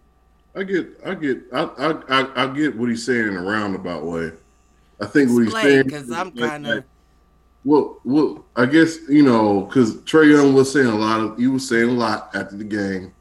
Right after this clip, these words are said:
Speaker 1: And what I will say about the, what I did notice about this game that was different than pretty much any other game that I watched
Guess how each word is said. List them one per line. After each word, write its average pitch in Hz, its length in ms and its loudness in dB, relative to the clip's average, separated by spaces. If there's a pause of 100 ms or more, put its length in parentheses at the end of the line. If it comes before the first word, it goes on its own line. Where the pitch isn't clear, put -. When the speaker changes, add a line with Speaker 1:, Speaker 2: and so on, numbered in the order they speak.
(1040)
Speaker 1:
And 113 340 0
what 131 120 2
I 123 40 2
will 151 240 2
say 156 160 0
about 123 260 -2
the, 113 80 -10
what 120 160 -4
I 135 80 -2
did 147 260 2
notice 127 280 -2
about 113 220 -8
this 101 100 -18
game 110 220 -6
that 107 120 -6
was 98 120 -10
different 113 340 -6
than 104 100 -10
pretty 120 200 -8
much 110 220 -8
any 117 160 -4
other 107 180 -8
game 113 280 -8
that 98 80 -10
I 92 40 -12
watched 107 480 -8